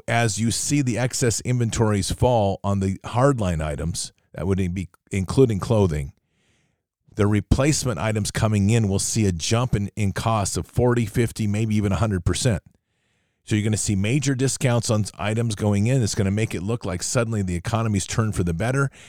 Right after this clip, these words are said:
and then there's gonna be a massive s-, upsurge in costs. And that upsurge is gonna match a whole new level of taxes that are rolling in. One of those taxes is, all this taxation is based around carbon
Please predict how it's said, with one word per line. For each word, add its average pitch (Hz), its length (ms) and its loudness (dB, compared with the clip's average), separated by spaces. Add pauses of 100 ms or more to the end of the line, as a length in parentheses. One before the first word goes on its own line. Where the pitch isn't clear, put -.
(100)
and 98 160 -2
then 107 80 0
there's 104 160 -2
gonna 98 140 -2
be 95 100 -2
a 90 80 0
massive 107 460 0
s-, - 80 -4 (140)
upsurge - 680 -4 (360)
in 98 180 0
costs. - 640 -6 (400)
And 98 140 -4
that 120 180 -2
upsurge 127 440 0
is 95 120 -2
gonna 107 200 2
match 107 400 0
a 90 60 0
whole 127 280 2
new 131 180 2
level 113 300 2
of 92 100 -2
taxes 113 500 -2
that 92 100 0
are 92 80 2
rolling 98 360 2
in. 85 160 0
One 107 140 2
of 135 60 0
those 117 180 0
taxes 113 600 -2
is, 95 200 -4
all 113 180 -2
this 120 160 -2
taxation 123 640 -2
is 85 100 -2
based 101 300 -4
around 92 280 0
carbon 95 540 -2